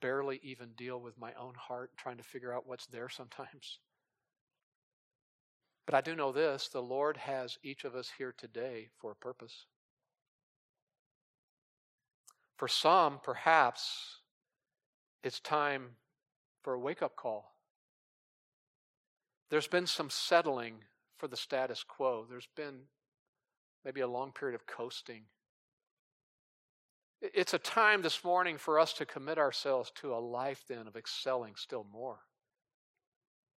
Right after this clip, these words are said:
I-, i-, it's time for us to commit ourselves to resisting that settling for the status quo. Richard Phillips makes this comment,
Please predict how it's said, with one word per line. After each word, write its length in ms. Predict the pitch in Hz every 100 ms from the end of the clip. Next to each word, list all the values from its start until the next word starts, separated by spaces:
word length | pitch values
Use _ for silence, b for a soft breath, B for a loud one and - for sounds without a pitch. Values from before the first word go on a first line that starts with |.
| _ _ _ _ _ -
I-, 60 |
i-, 20 | -
it's 360 | 220 - 196 -
time 320 | 247 240 240
for 160 | 214
us 160 | 196 -
to 60 | 180
commit 320 | - 196 202
ourselves 420 | 170 - 170 156 -
to 100 | 156
resisting 800 | 143 123 117 208 - 202 151 123 B B -
that 180 | 147
settling 540 | - - 170 143 131 113
for 120 | 131
the 100 | 110
status 440 | - 117 107 101
quo. 300 | - 113 104 107 _ _ _ _ _ _ _ _ _ _ _ _ _ _ _ _ _ _ _ _ _ _ _
Richard 260 | 151 151 123
Phillips 400 | - 139 120 -
makes 180 | 127 -
this 140 | 123
comment, 420 | - 127 117 113